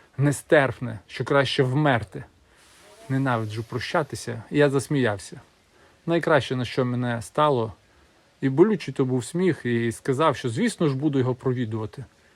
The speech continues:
І що ми ще будемо гуляти полем з його собакою. А його жінка приготує нам індичку, і не знаю, що ще замурує плів. А він сміявся, і я теж сміявся. Але в душі і він, і я знали,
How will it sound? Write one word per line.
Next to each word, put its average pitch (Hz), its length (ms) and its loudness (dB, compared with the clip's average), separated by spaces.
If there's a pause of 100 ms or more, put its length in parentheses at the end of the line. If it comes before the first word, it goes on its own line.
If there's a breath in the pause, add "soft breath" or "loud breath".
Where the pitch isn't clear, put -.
(220 soft breath)
І 143 280 2
що - 240 -4
ми 214 120 2
ще - 160 0
будемо 170 380 2
гуляти 151 380 4
полем 143 420 2
з 110 60 -6
його 131 100 0
собакою. 113 720 -2 (640)
А 139 100 4
його 165 160 6
жінка 160 320 2
приготує 139 440 4
нам 123 220 2
індичку, 120 720 -2
і 113 220 -2
не 131 120 0
знаю, 127 300 0
що - 180 -4
ще 139 260 0
замурує 123 480 2
плів. 190 300 -2 (480 soft breath)
А 135 140 6
він 208 160 4
сміявся, 180 920 4 (360)
і 180 60 2
я 165 180 6
теж 127 300 0
сміявся. 113 500 -6 (340)
Але 117 200 0
в 110 80 -6
душі 120 300 -6
і 139 140 2
він, 135 320 -2 (560 loud breath)
і 127 60 -2
я 120 200 2
знали, 107 400 -4